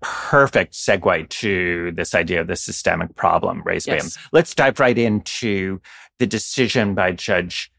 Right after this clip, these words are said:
Speaker 1: Jones on the removal petition. And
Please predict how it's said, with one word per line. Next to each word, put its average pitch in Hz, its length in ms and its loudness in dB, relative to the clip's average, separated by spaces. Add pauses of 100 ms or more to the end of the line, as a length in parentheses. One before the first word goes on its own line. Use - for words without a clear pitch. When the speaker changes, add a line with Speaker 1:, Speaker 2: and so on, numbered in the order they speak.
Speaker 1:
Jones 90 640 0
on 92 240 -2
the 90 120 0
removal 92 600 2
petition. 85 640 -4 (340)
And 107 480 0